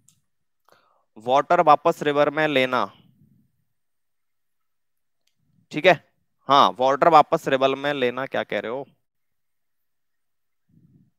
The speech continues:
हाँ, आ गया समझ में, चलो कोई दिक्कत नहीं है संजय कुमार जी, ठीक है। Off taking का मतलब होता है कि ऐसा जो discharge को carry करने वाला हमारा एक system हो,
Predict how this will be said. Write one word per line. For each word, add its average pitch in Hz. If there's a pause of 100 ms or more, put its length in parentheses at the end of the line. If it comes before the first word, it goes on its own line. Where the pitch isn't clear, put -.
(140)
हाँ, 127
आ 120
गया 147
समझ 123
में, 110
चलो 143
कोई 139
दिक्कत 139
नहीं 139
है 143
संजय 139
कुमार 139
जी, 147 (760)
ठीक 147
है। 202 (260)
Off 165
taking 202
का 220
मतलब 220
होता 208
है 240
कि 233
ऐसा 208 (500)
जो 180
discharge 196
को 226
carry 202
करने 202
वाला 196
हमारा 180
एक -
system 170
हो, 143